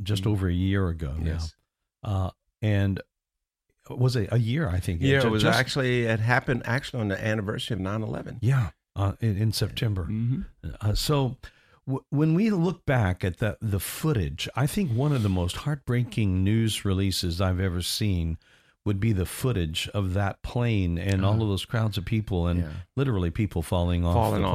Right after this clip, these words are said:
Speaker 1: plane.
Speaker 2: trying their best to, to hold on to America.
Speaker 1: Right.
Speaker 2: Been there twenty-one years.
Speaker 1: Yes.
Speaker 2: And then people don't realize in those twenty-one years, all the treasure, American treasure that has been lost, wounded, or, or otherwise, uh,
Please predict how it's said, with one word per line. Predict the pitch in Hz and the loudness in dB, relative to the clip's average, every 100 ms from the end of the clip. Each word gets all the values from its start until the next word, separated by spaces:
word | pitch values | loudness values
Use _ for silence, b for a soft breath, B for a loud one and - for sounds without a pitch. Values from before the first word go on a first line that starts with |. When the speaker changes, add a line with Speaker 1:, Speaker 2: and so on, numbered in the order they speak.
| 95 | 0
Speaker 1:
plane. | 82 82 | 0 -6
Speaker 2:
trying | - 123 120 113 | -2 0 2 0
their | 101 | 0
best | 101 98 - | -2 -4 -4
to, | 101 95 92 | -4 -2 -4
to | 104 95 | -2 -2
hold | 87 110 113 101 | 0 0 0 0
on | 95 | -2
to | 107 | -2
America. | 90 95 104 101 - - - - _ 107 | 0 0 2 0 -2 -6 -10 -14 _ 0
Speaker 1:
Right. | 98 90 90 - _ 139 | 2 2 0 -6 _ -6
Speaker 2:
Been | 135 123 | 0 0
there | 117 | 0
twenty-one | - 143 180 180 156 170 156 | -2 -4 -2 -2 -2 -2 -2
years. | 139 82 - - _ _ - | -2 -4 -8 -16 _ _ -2
Speaker 1:
Yes. | 123 120 113 | 2 2 2
Speaker 2:
And | 110 | 0
then | 110 104 | -2 -4
people | 151 156 139 | -4 -4 -2
don't | 120 | -2
realize | 107 101 90 78 82 | -2 -2 -2 -4 -4
in | 85 | -4
those | 85 87 - | -2 -4 -6
twenty-one | 113 110 104 101 95 - 92 92 | -4 -2 -2 -4 -6 -8 -6 -6
years, | 87 80 - - 98 | -6 -6 -8 -12 -8
all | 101 104 | -8 -6
the | - | -10
treasure, | - 95 87 73 | -8 -4 -4 -4
American | 71 87 87 - 82 | -4 -4 -4 -6 -8
treasure | - 87 78 | -6 -6 -6
that | 78 78 | -8 -6
has | 76 - | -8 -8
been | 80 73 | -8 -6
lost, | 90 92 - | -6 -6 -8
wounded, | 92 90 90 82 | -6 -6 -6 -8
or, | - _ _ b b - | -10 _ _ b b -14
or | 62 62 - | -8 -8 -8
otherwise, | 92 98 85 85 87 - | -8 -6 -6 -6 -6 -8
uh, | 92 | -8